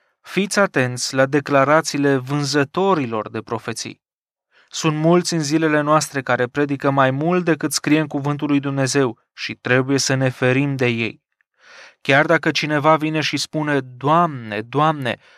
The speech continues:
aceasta nu înseamnă că trebuie să-l iubim și să-l acceptăm imediat. Acest om poate fi mai periculos decât un șarpe, pentru că el poate învăța doctrine false.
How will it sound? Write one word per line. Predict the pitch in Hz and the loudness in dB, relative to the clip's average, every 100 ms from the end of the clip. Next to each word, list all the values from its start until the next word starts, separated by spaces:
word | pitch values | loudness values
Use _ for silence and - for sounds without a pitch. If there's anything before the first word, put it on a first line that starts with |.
| _ | _
aceasta | 123 131 135 151 | -10 -4 0 2
nu | 165 | 2
înseamnă | 170 170 156 156 | 2 2 2 0
că | 143 | -2
trebuie | 135 143 147 | 0 0 0
să-l | 135 139 135 | -2 -2 -2
iubim | 127 131 156 | -4 -4 -6
și | 151 131 | -6 -6
să-l | 139 131 | -2 0
acceptăm | 127 - 127 135 127 | 0 -4 -4 -4 -4
imediat. | 127 131 139 143 - _ _ _ _ - - | -6 -8 -2 -2 -2 _ _ _ _ -20 -4
Acest | 123 165 175 180 | -2 0 0 2
om | 190 180 | 0 2
poate | 165 165 156 | 2 2 0
fi | 165 | -2
mai | 160 151 | 0 0
periculos | 139 147 139 135 147 180 | 2 0 0 0 2 2
decât | 165 147 151 | 0 -4 -4
un | 151 | -6
șarpe, | 143 - 139 - - | -6 0 0 0 -8
pentru | 120 120 123 | -8 -10 -6
că | 135 | -4
el | 127 | -4
poate | 156 156 156 | 2 2 2
învăța | 139 139 131 | -2 -4 -2
doctrine | 131 135 - 135 131 127 | -2 -2 -4 -8 -4 -4
false. | 139 135 117 | 0 0 -2